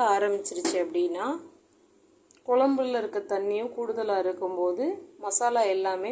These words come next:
மீன் கூட சேராது, தனித்தனியாக இருக்கிற மாதிரி இருக்கும். அப்போது குழம்பு கொஞ்சம் திக்கானதுக்கு அப்புறமா மீன் போட்டோன்னா டேஸ்ட்டு நல்லாயிருக்கும், நமக்கும் குழம்பு நல்ல மசாலா எல்லாத்துக்கூடயும் சேர்ந்து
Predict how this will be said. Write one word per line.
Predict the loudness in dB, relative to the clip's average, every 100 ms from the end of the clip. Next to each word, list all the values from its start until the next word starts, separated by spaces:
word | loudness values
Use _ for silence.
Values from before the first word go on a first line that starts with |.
| -4
மீன் | -4 -4 -4
கூட | -2 0 0
சேராது, | 0 0 -2 -4 -6
தனித்தனியாக | -6 -4 -4 -4 -2
இருக்கிற | -4 -4 -4
மாதிரி | -2 -2 -2
இருக்கும். | -4 -8 -10 _ _ _ _ _ _ -12
அப்போது | -4 -2 -2 -6 -16 _ 0
குழம்பு | 4 4 4 2
கொஞ்சம் | 2 4 4 4 0 -4
திக்கானதுக்கு | -6 0 0 0 -4 -6
அப்புறமா | -4 -4 -4 -4
மீன் | -6 -6 -2
போட்டோன்னா | 0 2 0 0 -2 -4 -10 -20 -20 -20 _ -2
டேஸ்ட்டு | 0 0 0 0
நல்லாயிருக்கும், | 0 2 2 2 0 0
நமக்கும் | -2 -4 -2 -4 -2
குழம்பு | -4 -2 -2 -2 -4 -12 -20 -14 -4
நல்ல | 0 2 0
மசாலா | 0 0 2 0 0
எல்லாத்துக்கூடயும் | 0 -2 -4 -4 -2 -2 -2
சேர்ந்து | -2 -4 -2 -2